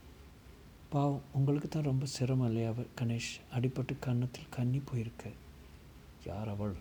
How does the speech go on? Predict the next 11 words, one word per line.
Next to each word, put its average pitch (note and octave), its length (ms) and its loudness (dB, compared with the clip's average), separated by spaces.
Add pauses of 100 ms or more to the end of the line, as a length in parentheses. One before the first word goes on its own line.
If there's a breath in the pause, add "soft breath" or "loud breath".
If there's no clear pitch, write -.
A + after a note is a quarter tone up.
என்கிற G2 280 -2
கேள்வி G2 360 0
மறுபடி G#2+ 400 2
தாக்கியது. E2+ 500 -4 (1300 loud breath)
"உங்க E3 260 2
கூட G3 260 2
வந்தா E3+ 280 2
எனக்கு C#3 340 0
பயமே A#2+ 200 2
இல்லை, A2+ 300 2
கணேஷ். - 540 -6